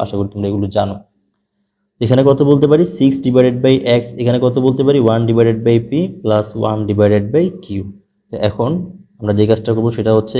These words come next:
এখানে যদি লসাগু নেই, তাহলে লসাগু কত আসবে? পি কিউ লসাগু আসবে, আর এখানে থাকবে কত? কিউ, আর এখানে থাকবে পি। এখন আড়াআড়ি গুণ করে দিই, যদি আড়াআড়ি গুণ করে দিই, কত আসবে তাহলে?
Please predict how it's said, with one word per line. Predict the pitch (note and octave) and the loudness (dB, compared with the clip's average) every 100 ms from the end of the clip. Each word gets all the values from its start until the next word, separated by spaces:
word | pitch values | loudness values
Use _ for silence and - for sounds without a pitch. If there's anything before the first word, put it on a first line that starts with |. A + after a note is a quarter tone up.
| A2 | -4
এখানে | - G#2+ G#2+ | -4 -4 -2
যদি | A2 | 0
লসাগু | G#2+ G#2+ A2 G#2+ A2+ | 2 0 0 0 0
নেই, | C3 | 0
তাহলে | A2 G#2+ | -2 -2
লসাগু | G#2+ A2 A2+ | -2 -2 -2
কত | A#2 A2+ B2 | -2 -2 -2
আসবে? | B2+ A3+ - _ _ _ | -4 -8 -10 _ _ _
পি | - A2+ | -4 -2
কিউ | A#2 | 2
লসাগু | A2+ G#2+ A2 A2+ | 0 0 0 0
আসবে, | G#2+ G#2+ G#2+ | 0 -2 -2
আর | G2+ | -4
এখানে | G#2+ G#2 | -6 -6
থাকবে | G#2+ A2 G#2+ | -2 -2 -2
কত? | A2 G3 - - _ _ _ | -4 -6 -10 -20 _ _ _
কিউ, | C#3+ C3+ | 0 2
আর | G2+ G2+ | 2 0
এখানে | G#2+ G#2+ | -4 -6
থাকবে | A2 G#2+ A2+ A2 | -4 -2 -2 -2
পি। | A2 A2+ - _ _ B2 | -8 -10 -18 _ _ -6
এখন | C3+ C3 | -4 -2
আড়াআড়ি | A2 A2+ A2 | 0 2 2
গুণ | G#2+ G#2 | 0 -2
করে | G#2+ G#2 | 0 0
দিই, | - - - | -2 -12 -8
যদি | G#2 - | -6 -2
আড়াআড়ি | G#2+ G#2+ A2 A2+ | 0 2 2 0
গুণ | A2 A2+ | -2 -4
করে | A2+ A#2+ | -2 0
দিই, | A#2+ A#2+ | 0 -2
কত | A2+ | 0
আসবে | A#2+ A#2+ A#2+ | 0 0 -2
তাহলে? | A#2+ B2 | -2 -2